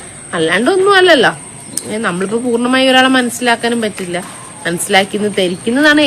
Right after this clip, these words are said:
ഏറ്റവും വലിയ മണ്ടത്തരം. അപ്പോ ഇങ്ങനെ പെയ്ഡ് പ്രൊമോഷൻ വീഡിയോസ് ചെയ്യുന്നവരാണ്. അപ്പൊ ഇങ്ങനെ സത്യസന്ധമായി പെയ്ഡ് പ്രൊമോഷൻ ചെയ്യാം. ആ, നിങ്ങക്ക് യോജ്യമല്ല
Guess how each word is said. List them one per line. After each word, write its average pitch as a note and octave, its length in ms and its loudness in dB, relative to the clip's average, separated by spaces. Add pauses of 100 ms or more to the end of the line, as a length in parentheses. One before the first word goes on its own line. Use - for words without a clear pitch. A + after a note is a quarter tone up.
ഏറ്റവും C4 400 0
വലിയ A3+ 200 2
മണ്ടത്തരം. E3+ 420 -2 (160)
അപ്പോ G3 160 -4 (1200)
ഇങ്ങനെ C#4+ 360 6 (100)
പെയ്ഡ് D#4+ 260 6
പ്രൊമോഷൻ C4 440 4
വീഡിയോസ് G#3+ 300 4
ചെയ്യുന്നവരാണ്. F#3 480 -2 (260)
അപ്പൊ - 320 -2
ഇങ്ങനെ G#3+ 240 0
സത്യസന്ധമായി B3+ 840 0
പെയ്ഡ് F#3+ 240 -2
പ്രൊമോഷൻ F#3+ 380 -6 (120)
ചെയ്യാം. D3 300 -6 (640)
ആ, F3+ 40 -6 (380)
നിങ്ങക്ക് G3+ 360 -2 (360)
യോജ്യമല്ല B3 500 2